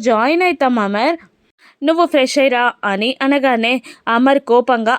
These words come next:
అమ్ము వైపు చూస్తూ, "ఏంటిది అమ్ము?" అని అంటూ ఉండగా, అమ్ము సైలెంట్గా ఉండిపోతుంది. "అంజు, నువ్వైనా చెప్పు" అని అంటూ కోపంగా మాట్లాడుతూ ఉండగా, "మాకు తినాలని లేదు డాడ్" అని అమ్ము అనేస్తుంది. ఇక, "తినాలని లేదా, అలిగారా?"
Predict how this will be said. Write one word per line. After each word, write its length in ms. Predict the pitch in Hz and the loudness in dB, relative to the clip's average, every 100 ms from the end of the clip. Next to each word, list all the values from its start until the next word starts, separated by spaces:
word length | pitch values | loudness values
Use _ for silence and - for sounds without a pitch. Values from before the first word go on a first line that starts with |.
| - | -4
అమ్ము 240 | 208 233 | -4 -2
వైపు 300 | 247 240 214 | 0 0 -2
చూస్తూ, 340 | 220 208 - 247 - | -4 -4 -2 -2 -2
"ఏంటిది 500 | 202 220 262 269 233 | -2 0 0 0 -2
అమ్ము?" 300 | 214 202 226 269 - 202 | -2 -2 -4 -4 -6 -8
అని 280 | 196 208 247 - | -6 -4 -4 -2
అంటూ 280 | 294 302 302 | -2 0 0
ఉండగా, 340 | 247 240 247 269 - - - | 0 0 -2 -4 -14 -16 -4
అమ్ము 280 | 247 240 254 | -2 0 -2
సైలెంట్గా 580 | 269 220 220 214 226 254 | 0 -2 -2 -2 0 2
ఉండిపోతుంది. 580 | 233 220 220 220 208 - | 0 -2 -2 -2 -2 -2
"అంజు, 320 | 214 214 233 247 214 | -2 0 0 -2 -4
నువ్వైనా 420 | 202 240 262 262 | -2 0 0 0
చెప్పు" 340 | 247 226 226 196 _ | -2 0 -2 -2 _
అని 280 | 190 185 202 240 - | -6 -4 -6 -4 -2
అంటూ 340 | 277 277 277 269 | 0 2 0 0
కోపంగా 500 | 240 269 294 269 262 233 | 0 2 0 0 -2 -2
మాట్లాడుతూ 600 | 220 233 269 269 269 262 | -2 -2 -2 0 0 0
ఉండగా, 360 | 240 220 240 269 339 349 269 _ _ - | 0 -2 -2 -2 -8 -16 -18 _ _ -4
"మాకు 280 | 226 220 269 | -4 0 -2
తినాలని 580 | 254 240 262 269 254 240 | 0 0 2 2 0 0
లేదు 300 | 220 220 233 | 0 0 0
డాడ్" 280 | 220 214 202 - | 0 -2 -4 -4
అని 240 | 208 208 - | -2 -4 -4
అమ్ము 260 | 240 214 226 - | -4 -4 -4 -4
అనేస్తుంది. 540 | 220 214 - 214 208 - | -2 -4 -4 -6 -6 -6
ఇక, 160 | 226 220 226 240 - | -6 -2 -2 -4 -6
"తినాలని 580 | 214 208 220 233 226 208 | -6 -2 -2 -2 -2 -4
లేదా, 340 | 196 202 240 415 - | -2 -2 -4 -6 -6
అలిగారా?" 440 | 247 269 277 226 | -2 0 0 0